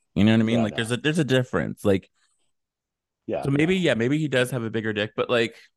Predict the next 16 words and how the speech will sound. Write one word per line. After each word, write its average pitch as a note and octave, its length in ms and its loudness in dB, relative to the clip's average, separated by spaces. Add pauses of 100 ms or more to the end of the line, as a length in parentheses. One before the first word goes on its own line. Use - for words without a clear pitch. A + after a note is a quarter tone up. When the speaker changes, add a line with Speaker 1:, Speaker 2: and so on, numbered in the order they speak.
(1120)
Speaker 1:
I B3+ 140 2
don't C4+ 200 0
know. A2 320 2
He D#3+ 120 -2
was G3+ 140 -2
just G3 240 -4
so F3 160 0
sensitive A#2+ 760 -2
and G#2+ 120 -4
so D#3 180 0
wishy-washy. G2+ 1300 -2 (480)
And, A2 160 2
like, G#2+ 320 0
and A#2 140 0
Stacey E3 640 -2
was, B2 500 -2